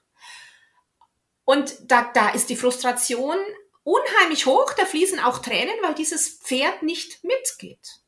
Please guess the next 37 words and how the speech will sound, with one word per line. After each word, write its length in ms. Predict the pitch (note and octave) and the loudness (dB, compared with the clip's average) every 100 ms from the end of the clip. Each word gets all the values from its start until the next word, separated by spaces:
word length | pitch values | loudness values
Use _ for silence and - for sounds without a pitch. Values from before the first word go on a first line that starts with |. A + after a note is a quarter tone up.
| _ | _
Ja, 120 | - B4+ | -6 -4
das 240 | C5 - - | -4 -6 -2
bleibt 320 | A3+ A#3+ C4 | 0 2 0
stehen. 560 | - - G#4+ D#4 F3 F3 _ _ _ _ _ - - - - - - _ | -2 0 0 0 -2 -10 _ _ _ _ _ -8 -8 -8 -18 -20 -20 _
Und 300 | A#3+ B3 - - - _ - | -4 -4 -4 -10 -16 _ 2
erst 360 | C4+ B4 - F4+ | 4 4 2 0
nach 180 | F4 | 0
zwei, 260 | - B3 B3 | 0 0 2
drei 220 | C#4+ F4+ | 2 0
Terminen 440 | F4+ D4 C#4+ D#4+ D4+ | 0 -2 -2 -4 -4
beginnt 300 | D4+ D#4 - | -4 -4 -6
oft 240 | C#4+ - | -8 -6
das 160 | C4+ - | -6 -4
Umdenken, 880 | C#4+ G4+ C5+ E3+ F3 F#3 A3+ B3 A#4 C#5 _ _ _ _ _ _ _ _ _ - | -6 -6 -4 -4 -4 -6 -6 -8 -8 -14 _ _ _ _ _ _ _ _ _ 2
denn 160 | C4+ | 4
einen 280 | D4 B3 A3+ | 4 2 2
Mitarbeiter 520 | C#4+ B4+ B4 G4+ G4+ | 0 0 2 4 4
kann 240 | E4+ - B3 | 2 2 2
ich 200 | A#3+ - | 2 0
ziehen, 340 | - A3+ F#3 | 0 2 0
den 140 | F3 G3 | 0 2
kann 200 | C4 F4 | 2 2
ich 160 | F4+ | 0
drohen, 360 | - C4+ B3+ G#3+ | 4 6 6 6
der 100 | C4+ | 6
macht 240 | A#4+ C5 | 4 4
es 140 | G4+ - | 2 2
auch 160 | - | 0
irgendwann 480 | A#3 A3 G#3 G3+ G3+ | 0 -2 2 2 2
oder 160 | G#3+ A#3 | -2 -2
kündigt, 600 | G4 G#4+ G3 D#3+ - - | -2 0 0 -2 -8 -8
äh, 280 | F3 F3 | -2 -2
innerlich, 560 | - F3+ B3 G4 A4 - | -2 -2 0 -2 -4 -2
aber 320 | A3 A3 - | -2 -2 0
ein 160 | F3+ F3 | -2 -2
Pferd 540 | - G#3 D#4+ G#4+ - | -2 0 0 -2 -6
geht 340 | B3 A#3+ - | -2 -2 -2